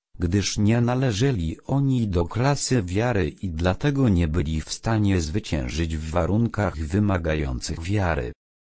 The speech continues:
Jego wierność jako świadka prawdy wobec Marii, Marty i Łazarza świeci blaskiem w jego każdym słowie i czynie w odniesieniu do nich.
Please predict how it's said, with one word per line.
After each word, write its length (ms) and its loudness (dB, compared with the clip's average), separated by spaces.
Jego 400 2
wierność 600 0
jako 380 0
świadka 600 -2
prawdy 540 0
wobec 520 0
Marii, 540 0
Marty 440 0
i 240 -4
Łazarza 600 0
świeci 640 -2
blaskiem 800 0
w 80 -8
jego 380 0
każdym 540 0
słowie 800 0
i 80 -8
czynie 400 0
w 80 -10
odniesieniu 760 0
do 220 -2
nich. 500 -8